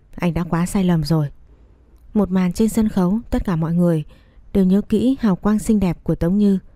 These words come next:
Cũng có người chú ý tới không cho Tống Như lên sân khấu là công ty Huy Hoàng quá quắt. Tới mức nào xung quanh tất cả đều là tiếng bàn tán xôn xao, khiến Bùi Uyển Linh buồn bực mất tập trung. Đặc biệt là nhìn thấy vẻ mặt ảo não ngu ngốc của Bùi Lạc Phong,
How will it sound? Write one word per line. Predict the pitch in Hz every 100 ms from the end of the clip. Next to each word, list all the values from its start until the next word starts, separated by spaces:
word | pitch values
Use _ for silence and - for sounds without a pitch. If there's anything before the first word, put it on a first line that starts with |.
| - - _ -
Cũng | - 196
có | 226
người | 214 170
chú | - 185
ý | 185
tới | 185 180 175 208
không | 214 202
cho | 196
Tống | 180 196
Như | 202
lên | 190 185
sân | 190
khấu | 185 175 175 226 - - - -
là | 220
công | 196 233
ty | 226 233
Huy | 233
Hoàng | 220 196 160
quá | 156 175
quắt. | - 254 - - - - - - -
Tới | - 180
mức | 233
nào | 220 170 151
xung | - 196
quanh | 170 180
tất | 170 151
cả | 190 156 - - - - -
đều | 214 202
là | 185 180 175 - _ _ _ -
tiếng | 185 196
bàn | 208 170
tán | 147 156 175
xôn | - 190
xao, | 180 190 175 - - - - -
khiến | - 175 180 196
Bùi | 190 156
Uyển | 170
Linh | 151 190 190 -
buồn | 196 165
bực | 165 160
mất | 202 254
tập | 190 -
trung. | 208 196 - - - _ -
Đặc | 202 185
biệt | 196 185
là | 196
nhìn | 202 180
thấy | - 180 220
vẻ | 208
mặt | 185 -
ảo | 180 151
não | 165 220
ngu | 220
ngốc | 185 254
của | - 175
Bùi | 170
Lạc | 160 147
Phong, | 185